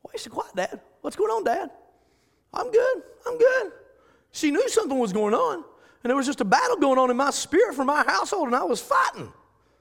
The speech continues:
And she didn't need to know. Hmm. You know, so, <sighs> I'm just gonna lay it out there. Some of the men we're raising today, oh my, my, my, they whine more than a middle school girl.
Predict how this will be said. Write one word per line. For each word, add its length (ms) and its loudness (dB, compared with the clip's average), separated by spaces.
And 120 0
she 180 -2
didn't 180 2
need 140 0
to 80 4
know. 500 0
Hmm. 220 -16
You 100 -6
know, 80 0
so, 160 -8
<sighs> 640 -18
I'm 140 -6
just 120 -10
gonna 120 -8
lay 140 0
it 80 0
out 180 -2
there. 300 -14
Some 320 -2
of 60 -2
the 60 -2
men 340 0
we're 140 -2
raising 400 -2
today, 360 -2
oh 160 -2
my, 180 -4
my, 200 -4
my, 280 -6
they 140 -4
whine 320 -4
more 160 -2
than 60 -6
a 80 -6
middle 180 -6
school 220 -12
girl. 400 -8